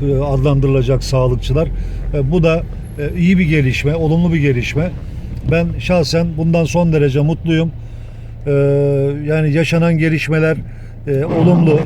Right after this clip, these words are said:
olumlu yönde gelişmeler oldu. E, inşallah ilerleyen günlerde bu covid hatıralarda kalır, anılarda kalır diyorum. Ölenlere her gün, e, yüzlerce insan ölüyor. E, ülkemizde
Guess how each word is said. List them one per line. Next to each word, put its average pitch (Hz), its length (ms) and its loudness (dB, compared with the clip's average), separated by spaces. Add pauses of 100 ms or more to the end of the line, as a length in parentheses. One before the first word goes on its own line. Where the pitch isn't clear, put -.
(140)
olumlu 156 320 -2
yönde 139 300 2
gelişmeler 120 540 0
oldu. 117 380 -2 (540)
E, 139 200 -2 (140)
inşallah 160 520 0 (380)
ilerleyen 165 440 2
günlerde 143 640 2 (100)
bu 147 140 -4 (100)
covid 151 280 2 (220)
hatıralarda 151 680 0
kalır, 135 440 0
anılarda 147 460 0
kalır 123 300 0
diyorum. 117 320 -2 (680)
Ölenlere 170 640 2 (240)
her 151 240 2
gün, 151 300 0 (140)
e, 147 60 -2 (100)
yüzlerce 147 720 2
insan 131 300 0
ölüyor. 123 380 0 (600)
E, - 20 -4
ülkemizde 151 840 2